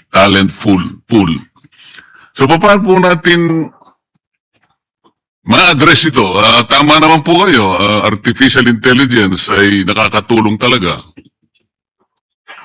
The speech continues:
Ngunit wala naman po tayong sapat na technical people to undertake and to pursue this direction. So, ano po yung plano niyo dito, ah,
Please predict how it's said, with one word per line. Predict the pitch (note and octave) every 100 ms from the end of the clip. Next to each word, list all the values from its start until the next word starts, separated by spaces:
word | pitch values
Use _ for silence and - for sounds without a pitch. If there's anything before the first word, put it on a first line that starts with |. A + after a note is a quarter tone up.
| -
Ngunit | G2 B2 C3 A#2+
wala | C3 C3
naman | B2+ B2+ B2
po | A#2
tayong | A2 A#2+ A#2+ A#2
sapat | G2+ G#2+ A#2+ A2+
na | G#2 G2+
technical | A2+ G2+ A2 G2 G#2 G2
people | A2+ G#2 F2+ E2+
to | E2 G2
undertake | G#2 F#2 F#2 E2 F#2+ E2+ - - - - _ _ _ -
and | G#2
to | G#2 G#2+
pursue | A2 F#2+ D#3 C#3 F#2+ - _ _ G#2+
this |
direction. | F#2 A2+ D3 - - E2+ D#2+ - - _ _ _ - - _
So, | - -
ano | E3 E3
po | F3
yung | D3+ C3+
plano | B2 B2+ B2+
niyo | B2 A#2 A2
dito, | F#2+ A#2 A2+ G2+ F2
ah, | G2 F#2+ F#2 F2+